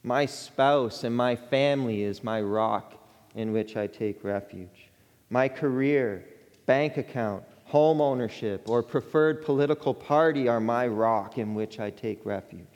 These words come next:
Certainly, each of these things can be good gifts from God and provide us with some sort of temporary security in life. But like David's cliff,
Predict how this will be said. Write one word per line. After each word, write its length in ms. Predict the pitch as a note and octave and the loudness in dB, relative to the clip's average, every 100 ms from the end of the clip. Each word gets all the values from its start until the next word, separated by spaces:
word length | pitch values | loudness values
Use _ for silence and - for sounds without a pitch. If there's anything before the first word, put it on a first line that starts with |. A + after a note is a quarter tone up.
| _ _ _ _ _ _ _ _ - | _ _ _ _ _ _ _ _ -12
Certainly, 520 | - D3+ F#3 C#3+ B2 | 0 2 2 0 -2
each 240 | - D#3+ D#3+ | -2 -4 -4
of 120 | C3 | -6
these 200 | B2 A2+ | -4 -6
things 380 | - D3+ C#3 A#2 | -2 -2 -2 -4
can 180 | - A2+ | -6 -4
be 140 | A2 | -4
good 400 | - C#3+ D3+ G#2 | 0 2 2 0
gifts 220 | C3 C3 | -4 -4
from 260 | - A#2+ G2 | -8 -10 -6
God 400 | A#2 A#2+ A2 - - - - _ - | -2 0 0 -6 -14 -20 -20 _ -8
and 140 | A#2 | -8
provide 380 | A2 A#2+ C3 C#3 | -4 0 2 4
us 180 | C3+ - | 0 -4
with 140 | C3 | -8
some 280 | - C3+ C#3 | -4 -2 -2
sort 340 | C#3 - C3+ A#2+ | -4 -2 0 0
of 140 | - | -4
temporary 680 | - B2+ C3+ C3 A#2+ A#2 G#2+ | -6 -6 -4 -2 0 2 0
security 720 | - G#2+ - C3 B2+ B2+ A2+ | -4 -12 -6 -2 0 0 -2
in 160 | G2+ G2+ | -4 0
life. 340 | A#2+ A#2+ F#2 - - - - | 0 0 -4 -14 -20 -12 0
But 200 | C3 - | 0 4
like 400 | B2+ D3+ E3 - | 4 4 0 -2
David's 460 | D3+ D3+ D3 A#2+ | 0 2 0 -2
cliff, 460 | - - F#3 C#3 G2 | -10 -2 2 2 0